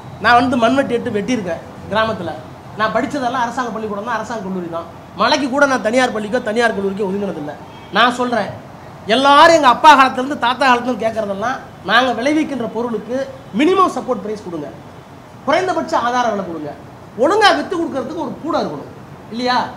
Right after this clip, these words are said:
நம்ம பொருளை கொண்டுட்டு போய் அந்த கூடத்துல வச்சு அங்க விற்பனை பண்ணணும், மண்டியில கொடுத்தா வித்து கொடுக்கணும், commission கொடுப்பான். நான் போயிருக்கேன், எங்க ஊர் வ-, வ-, வயல்ல வ-, வ-, விளையிற வெங்காயத்தை எடுத்துட்டு போய் மண்டியில போட்டுருவேன். அது மாதிரி ஆயிரக்கணக்கான பேர் வருவாங்க, வந்து தரத்தை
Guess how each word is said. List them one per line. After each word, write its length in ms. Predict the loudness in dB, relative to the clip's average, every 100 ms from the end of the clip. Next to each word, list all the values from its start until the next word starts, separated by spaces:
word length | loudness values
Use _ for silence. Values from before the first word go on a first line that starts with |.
| -16 -6
நம்ம 140 | -4 -2
பொருளை 200 | -2 0 0
கொண்டுட்டு 260 | -2 -6 -6
போய் 200 | -4 -2
அந்த 120 | -4 -8
கூடத்துல 320 | -6 -6 -6 -8
வச்சு 160 | -8 -8
அங்க 100 | -8
விற்பனை 240 | -8 -8 -10
பண்ணணும், 280 | -10 -12 -10 -6
மண்டியில 260 | -4 -2 -4
கொடுத்தா 220 | -4 -6 -6
வித்து 160 | -8
கொடுக்கணும், 300 | -8 -8 -8
commission 300 | -8 -8 -6
கொடுப்பான். 280 | -8 -10 -12 -16 -20 -20 -2
நான் 180 | 2 4
போயிருக்கேன், 360 | 2 0 2 0
எங்க 100 | 2 2
ஊர் 100 | 4 4
வ-, 80 | 4
வ-, 100 | 2 0
வயல்ல 260 | 0 -2 -2
வ-, 160 | 0 0
வ-, 100 | 0 0
விளையிற 260 | 0 -2 -2 -4 -12 -6 -2
வெங்காயத்தை 380 | 2 2 0 -4
எடுத்துட்டு 280 | -4 -6
போய் 180 | -6 -4
மண்டியில 260 | -2 -2 -2
போட்டுருவேன். 400 | -4 -6 -8 -10 -14 -18 -18 -20 -12 -4
அது 100 | 2
மாதிரி 160 | 4 4 4
ஆயிரக்கணக்கான 640 | 2 0 -4 -2 -2 0 0
பேர் 160 | 0 0
வருவாங்க, 300 | 0 0 -2 -6 -8 -6
வந்து 160 | -4 -2
தரத்தை 240 | -4 -2